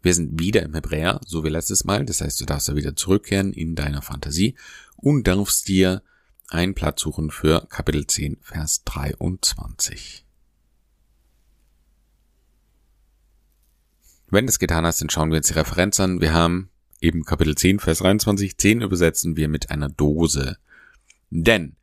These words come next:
in dem Wort Dose haben wir das D für die eins und das S für die null.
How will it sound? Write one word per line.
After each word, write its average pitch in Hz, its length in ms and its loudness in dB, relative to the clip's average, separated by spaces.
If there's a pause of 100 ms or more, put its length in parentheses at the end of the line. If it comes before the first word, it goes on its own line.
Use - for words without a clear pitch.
(280)
in 95 200 -6
dem 85 160 -2
Wort 80 320 -2
Dose 76 540 -2
haben 73 120 -4
wir 73 80 -2
das - 200 -2
D 71 360 -4
für - 160 -10
die - 120 -6
eins 107 260 -2
und 90 140 -2
das 85 120 0
S - 200 -4
für - 100 -8
die 76 120 -2
null. 113 300 4